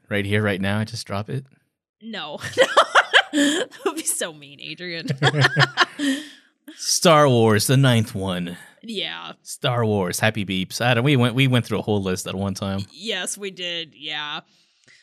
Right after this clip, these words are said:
Speaker 1: So I'm really just excited for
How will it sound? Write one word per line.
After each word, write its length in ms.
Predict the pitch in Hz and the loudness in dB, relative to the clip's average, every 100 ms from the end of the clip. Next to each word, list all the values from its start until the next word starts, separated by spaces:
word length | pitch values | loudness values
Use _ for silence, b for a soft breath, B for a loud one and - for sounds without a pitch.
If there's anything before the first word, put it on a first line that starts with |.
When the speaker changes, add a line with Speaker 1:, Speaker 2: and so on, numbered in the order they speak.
| _ | _
Speaker 1:
So 800 | - 247 233 220 220 220 214 - _ _ _ _ _ | -4 0 2 2 0 -2 -4 -6 _ _ _ _ _
I'm 240 | 226 254 302 | -4 -4 -2
really 260 | 415 440 | 0 2
just 240 | 339 320 - | 2 -2 -6
excited 580 | 269 - 214 214 214 202 | -6 0 2 2 -2 -8
for 680 | - 202 190 185 180 160 | -12 -10 -8 -8 -10 -14